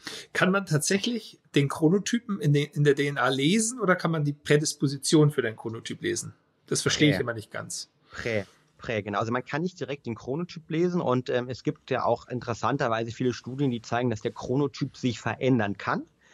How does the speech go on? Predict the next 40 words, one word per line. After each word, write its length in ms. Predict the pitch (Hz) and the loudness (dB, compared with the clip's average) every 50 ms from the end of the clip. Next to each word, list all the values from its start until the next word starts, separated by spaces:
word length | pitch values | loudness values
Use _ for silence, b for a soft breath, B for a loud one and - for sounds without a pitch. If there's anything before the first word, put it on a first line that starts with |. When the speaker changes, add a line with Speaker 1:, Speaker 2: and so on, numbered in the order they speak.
| b b b b | b b b b
Speaker 2:
dass 160 | - 123 120 | -6 -4 -2
der 100 | - 131 | -2 -2
sozusagen 340 | 123 131 - - 123 113 107 | -2 -2 -2 0 0 2 2
nicht 180 | 110 110 - - | 0 -2 -2 -2
fix 260 | 180 190 - - 240 | -4 -4 -2 -4 -6
ist. 120 | 226 185 | -4 -4
Und 100 | 160 139 | -2 -4
ich 60 | 131 | -2
glaube, 220 | - - 127 110 107 | 0 2 2 2 4
jeder 200 | 123 135 135 - | 4 4 4 4
Speaker 1:
Genau. 80 | 123 | 4
Speaker 2:
Vater 360 | 120 113 127 147 - - 180 165 _ B B B B B | 2 0 0 -2 -4 -4 -4 -4 _ B B B B B
und 180 | 123 123 120 | -6 -4 -2
jede 160 | 135 131 135 | -2 0 0
Mutter, 400 | 131 131 151 165 - 165 156 151 - - | 0 0 0 0 2 2 2 2 2 0
äh, 480 | 123 127 127 123 127 123 127 127 127 | 0 0 0 0 -2 -2 -2 -2 -2
die 300 | 127 123 110 127 127 131 | -4 -6 -8 -8 -8 -6
irgendwie 340 | 131 127 120 123 117 123 117 | -6 -6 -6 -6 -6 -8 -6
Kinder 280 | - - 170 185 165 143 | -2 0 0 2 0 0
zu 140 | - - | -2 0
Hause 300 | 107 113 113 113 113 101 | 0 0 0 0 0 0
haben, 320 | 104 107 107 113 143 160 156 B B B B 120 B | 2 2 2 2 0 -2 -6 B B B B -8 B
äh, 120 | 117 120 | -2 -2
die 160 | 120 117 113 | 0 0 0
werden 400 | 104 117 120 131 131 123 120 120 | 2 2 2 2 2 -2 -2 -2
merken, 380 | 120 120 120 123 135 - - 131 | 0 0 2 2 0 0 -2 -2
dass 80 | 123 - | -2 -2
sich 100 | - - | -2 -2
der 100 | 127 - | -2 -2
<laughs> 400 | - - - 139 139 - 160 - | -2 -2 0 2 4 4 4 2
Chronotyp 160 | - 151 135 | 2 -2 -4
zwangsläufig 720 | - - - - 160 147 143 185 151 110 123 123 127 123 | -4 -2 2 4 4 4 4 2 0 0 0 0 -2 -6
verändert, 500 | - 135 127 131 127 143 123 127 147 - B B B B B B 180 B B | -4 -2 0 0 0 0 0 -2 -4 -6 B B B B B B -10 B B
wenn 160 | 117 123 127 | 0 2 2
man 180 | 131 127 127 | 2 0 0
mal 280 | 123 123 123 123 123 123 | 0 0 2 2 2 0
irgendwie 300 | 120 117 120 117 113 117 | -2 -4 -6 -6 -8 -8
Kinder 360 | - - 170 180 156 113 98 | -6 -4 -2 -2 -2 -2 0
hat. 200 | 107 139 - - _ B B B B B 110 B | -2 -2 -4 -6 _ B B B B B -12 B
Ähm, 280 | - 107 113 117 120 | -2 -2 0 0 -2